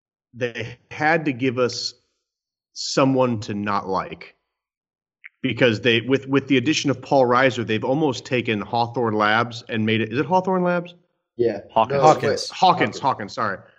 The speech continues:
Speaker 1: They've almost made Hawkins Lab, like, not the bad guys anymore. They're actually fighting the things. They've made Steve Harrington, like, the cool dude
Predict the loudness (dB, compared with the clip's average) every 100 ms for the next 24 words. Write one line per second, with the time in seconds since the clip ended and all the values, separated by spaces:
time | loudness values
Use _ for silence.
0 | _ 0 2 2 0 0 2 2 0 -4
1 | -6 0 0 2 -2 0 2 2 0 -2
2 | -2 -4 -14 _ _ _ _ -10 0 2
3 | 2 -2 -4 -2 0 0 0 -4 -8 -8
4 | -10 -10 -10 -12 -18 _ _ _ 2 2
5 | 2 -2 -4 0 2 2 -2 -4 -10 -16
6 | -16 -12 -8 -8 -10 -16 -18 _ _ _
7 | _ _ _ 2 4 2 4 4 4 0
8 | -4 0 2 4 4 4 2 -2 -2 0
9 | 0 0 -4 -12 _ _ _ _ _ _
10 | _ _ _ _ _ _ _ -6 -4 -2
11 | 2 2 2 0 0 -4 -8